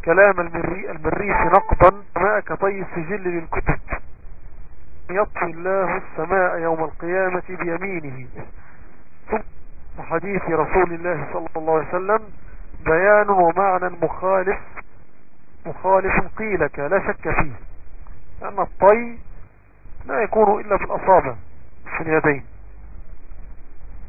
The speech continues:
وكيف، ثم، ثم استطرد قائلا: "وكيف أقررتهما قدرتين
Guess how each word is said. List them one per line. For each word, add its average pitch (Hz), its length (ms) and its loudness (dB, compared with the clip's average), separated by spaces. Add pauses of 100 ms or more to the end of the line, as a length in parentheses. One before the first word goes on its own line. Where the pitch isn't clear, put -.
(920)
وكيف، 220 680 6
ثم، 190 280 0 (340)
ثم 190 160 -4
استطرد 180 480 2
قائلا: 190 500 2
"وكيف 233 440 4
أقررتهما 214 1400 6
قدرتين 196 720 2